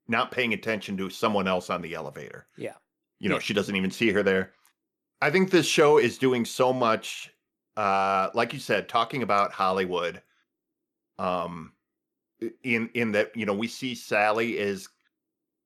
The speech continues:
Speaker 1: kind of a monster and kind of paying lip service to Natalie, you know, when she's having her success and being like,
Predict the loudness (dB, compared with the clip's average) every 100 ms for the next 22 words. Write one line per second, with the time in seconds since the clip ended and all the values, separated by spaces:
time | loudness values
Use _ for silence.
0 | _ -8 -2 0 2 2 2 2 0 -2
1 | 0 2 2 0 -4 -4 -2 -2 -2 -4
2 | -2 0 0 0 0 0 0 -2 -4 -12
3 | -18 -20 _ _ -20 -6 -2 -2 -2 -4
4 | -2 0 0 0 -2 -2 -6 -10 _ _
5 | -12 -6 -2 0 0 -2 -4 -6 0 0
6 | 0 -2 -4 -4 -6 -4 -4 -4 -6 -6
7 | -6 -8